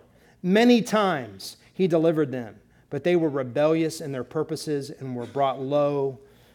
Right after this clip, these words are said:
through their iniquity." After the forty-year wandering in the wilderness, friends, Israel entered the land. God told them that the Canaanites were under the ban of his justice for their wickedness. They were to kill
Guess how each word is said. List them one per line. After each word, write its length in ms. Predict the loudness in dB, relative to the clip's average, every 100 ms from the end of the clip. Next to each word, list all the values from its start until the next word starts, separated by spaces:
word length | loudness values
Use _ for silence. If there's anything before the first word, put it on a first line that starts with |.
| _ -6
through 200 | -4 -2
their 380 | -2 -2 -6 -12 _ _ _
iniquity." 600 | -10 -10 -10 -12 -12 -14 -18 _ _ _ _ _ _ _ _ _ _ _ _ _ _ _ -20 _ 0
After 260 | 0 2
the 100 | 0
forty-year 500 | 2 2 2 4 2
wandering 460 | 2 0 0 0 0
in 80 | -2
the 60 | 0
wilderness, 400 | 0 0 -2 -8
friends, 400 | -8 -6 -8 -6
Israel 520 | 0 0 2 0 0 -4
entered 320 | -4 -4 -4
the 80 | -4
land. 520 | -4 -6 -10 -14 -20 _ _ _ _ _ _ _ -10 4
God 420 | 6 6 4 2
told 340 | 4 4 6
them 200 | 4 4
that 140 | 2 0
the 80 | -8
Canaanites 760 | -4 0 4 4 2 -4 -4
were 140 | -6 -2
under 220 | -2 0
the 100 | -2
ban 480 | -2 -2 0 0 0
of 140 | -2
his 180 | -4 -2
justice 580 | 0 0 0 -8 -8 -6
for 160 | -2
their 120 | 0
wickedness. 540 | 0 0 -2 -6 -8 -2
They 120 | 2
were 200 | 4 2
to 120 | 0
kill 480 | -4 0 2 2